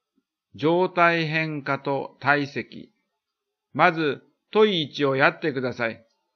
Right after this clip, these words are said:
説明を止めてください。問一を確認します。原子や分子は、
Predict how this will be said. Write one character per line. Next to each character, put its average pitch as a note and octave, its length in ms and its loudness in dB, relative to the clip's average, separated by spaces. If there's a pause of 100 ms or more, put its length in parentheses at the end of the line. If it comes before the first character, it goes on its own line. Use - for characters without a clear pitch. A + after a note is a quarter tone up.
(120)
説 D3+ 240 -6
明 D3 340 2
を B2+ 60 -2
止 D3 140 -6
め C#3+ 160 -2
て E3 160 0
く C3+ 80 -6
だ A#2+ 120 -2
さ G#2+ 200 -4
い。 G2+ 120 -16 (3500)
問 G#3 300 2
一 C#3+ 220 -4
を C#3 140 0
確 C3+ 260 -6
認 D3 220 -2
し A#2+ 140 -8
ま A#2+ 120 -4
す。 - 220 -20 (840)
原 A3 300 4
子 F3 160 -6
や C#3 200 4
分 C#3 300 -2
子 B2 220 -6
は、 A#2 340 -2